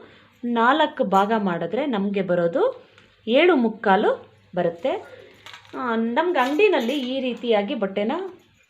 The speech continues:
ಕಟ್ ಮಾಡಿ ಕೊಟ್ಟಿರ್ತಾರಲ್ವ, ಈ ಬಟ್ಟೆ ನೋಡಿ, ಈ ಕಡೆ ಕ್ಲೋಸ್ ಇದೆ, ಈ ಕಡೆ ಓಪನ್ ಇರುತ್ತೆ ಅಲ್ವಾ. ಈ ಕಡೆಯಿಂದ ನಾವು ಏಳು ಮುಕ್ಕಾಲನ್ನು, ಸೊಂಟದ ಸುತ್ತಳತೆ ಎಷ್ಟಿದೆಯೋ ಅದರ ನಾಲ್ಕನೇ ಒಂದು ಭಾಗನ ತಗೊಂಡು ಈ ಏಳು ಮುಕ್ಕಾಲನ್ನು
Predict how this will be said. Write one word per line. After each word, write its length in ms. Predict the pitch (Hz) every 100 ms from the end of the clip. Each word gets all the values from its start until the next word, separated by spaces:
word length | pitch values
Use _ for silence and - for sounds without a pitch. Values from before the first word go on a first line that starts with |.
| _ _ - - -
ಕಟ್ 200 | 226 254
ಮಾಡಿ 160 | 226
ಕೊಟ್ಟಿರ್ತಾರಲ್ವ, 680 | 226 208 196 190 170 160 254 370 - - - _ _
ಈ 80 | 277
ಬಟ್ಟೆ 260 | 240 233 320
ನೋಡಿ, 160 | 247 220
ಈ 140 | 214
ಕಡೆ 220 | 214 190
ಕ್ಲೋಸ್ 380 | 180 214 214 220
ಇದೆ, 220 | 196 214 359 - _ -
ಈ 80 | 226
ಕಡೆ 200 | 226 277 233
ಓಪನ್ 260 | 202 202 185
ಇರುತ್ತೆ 320 | 156 - 165
ಅಲ್ವಾ. 240 | 147 214 349 - - - -
ಈ 120 | 247
ಕಡೆಯಿಂದ 480 | 349 269 214 185 175 165 165
ನಾವು 220 | 160 240 466 - - _ _ _ -
ಏಳು 320 | 233 339 392
ಮುಕ್ಕಾಲನ್ನು, 1000 | 277 247 - 254 202 175 185 311 - -
ಸೊಂಟದ 340 | 285 302 302
ಸುತ್ತಳತೆ 500 | 269 220 202 180 185
ಎಷ್ಟಿದೆಯೋ 480 | 170 165 175 165 247 - - - _
ಅದರ 160 | - 294
ನಾಲ್ಕನೇ 520 | 370 247 240 254 240
ಒಂದು 260 | 214 196 208
ಭಾಗನ 360 | 185 175 170 175
ತಗೊಂಡು 720 | 175 156 160 220 370 - - -
ಈ 40 | 285
ಏಳು 260 | 254 262 311
ಮುಕ್ಕಾಲನ್ನು 520 | 233 208 196 190